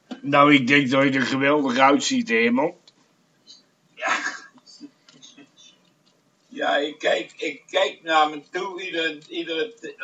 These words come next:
Speaker 2: zolang dit programma <laughs> draait. En, eh, jou begin ik eindelijk ook nog eens te zien. Dat heeft wel een tijdje geduurd, maar ja, jij, jij, ik, ik kijk naar me toe op de, en ik zie me op de rechterkant van het scherm. En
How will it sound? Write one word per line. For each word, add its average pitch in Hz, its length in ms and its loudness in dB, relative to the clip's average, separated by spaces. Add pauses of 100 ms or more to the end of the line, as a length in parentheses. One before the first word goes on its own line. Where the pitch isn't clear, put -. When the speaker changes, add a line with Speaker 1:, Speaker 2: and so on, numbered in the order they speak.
Speaker 2:
zolang 165 480 -4
dit 160 220 -4
programma 147 640 2 (360)
<laughs> - 360 -14
draait. 170 640 4 (880)
En, 147 220 -8
eh, 147 220 -2 (140)
jou 175 360 2
begin 165 300 -6
ik 160 160 -10
eindelijk 175 520 -4
ook 165 160 -4
nog 151 200 -8
eens 143 200 -8
te 120 100 -14
zien. 135 280 -8 (220)
Dat 143 200 -8
heeft 147 240 -10
wel 139 160 -2
een 131 120 -18
tijdje 143 380 -4
geduurd, 311 360 -8 (100)
maar 143 220 -4
ja, 151 420 -2
jij, 160 400 -6 (680)
jij, - 320 -2 (100)
ik, - 280 -12 (360)
ik 208 240 -10 (120)
kijk 185 340 0
naar 175 300 -2
me 165 80 -18 (180)
toe 180 440 -10
op 143 200 -6
de, 135 340 -6
en 147 260 -8
ik 143 140 -6
zie 165 220 -10
me 156 120 -2
op 147 120 -6
de 139 200 -6
rechterkant 160 580 -4
van 160 160 -8
het 151 140 -10
scherm. 165 500 -6
En 139 160 -10